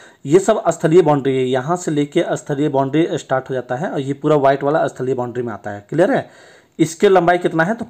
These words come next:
पन्द्रह हजार दो सौ किलोमीटर, आपको पन्द्रह हजार किलोमीटर याद रखिएगा तो भी चलेगा। और नेक्स्ट ये वाला है आपका सागरीय बाउंड्री, ये जो वाटर दिख रहा है इसका बाउंड्री, वाटरीय बाउंड्री है, सागर बाउंड्री कहते हैं।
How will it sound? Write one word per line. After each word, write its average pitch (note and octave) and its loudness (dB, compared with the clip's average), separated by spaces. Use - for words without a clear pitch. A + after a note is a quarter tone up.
पन्द्रह D3+ 4
हजार E3 2
दो D#3+ -2
सौ D#3+ 0
किलोमीटर, A#2+ -6
आपको B2 -6
पन्द्रह C#3 -2
हजार D#3 2
किलोमीटर D3+ -2
याद D3 -2
रखिएगा E3+ -4
तो E3+ -4
भी C#3 -8
चलेगा। D3+ -2
और D#3 4
नेक्स्ट F#3 0
ये D#3+ 4
वाला A#3+ 6
है F3+ 2
आपका F#3 2
सागरीय C3+ 0
बाउंड्री, A#2 -6
ये A#2+ -4
जो C#3+ 0
वाटर C#3 0
दिख C#3+ -4
रहा F#3 2
है - -8
इसका D#3 -4
बाउंड्री, C3 0
वाटरीय B2 0
बाउंड्री B2 -6
है, C3 -4
सागर A#2+ -6
बाउंड्री A#2 -10
कहते A2 -12
हैं। G2+ -16